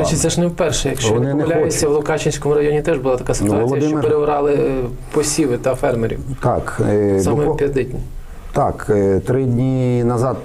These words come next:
Speaker 3: по телеканалу Аверс, е, була передача, знову ж таки виступав,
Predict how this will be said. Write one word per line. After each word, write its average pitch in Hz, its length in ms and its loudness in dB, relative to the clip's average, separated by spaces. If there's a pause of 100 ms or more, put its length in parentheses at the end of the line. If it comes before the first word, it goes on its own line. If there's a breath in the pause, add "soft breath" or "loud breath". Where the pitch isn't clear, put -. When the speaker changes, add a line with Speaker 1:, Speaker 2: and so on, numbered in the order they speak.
(100)
Speaker 3:
по 101 520 2
телеканалу 107 480 2
Аверс, 110 560 -2 (140)
е, 95 200 -2 (480)
була 101 220 2
передача, 107 580 -2
знову 101 220 0
ж - 60 -4
таки - 180 -4
виступав, 95 500 -2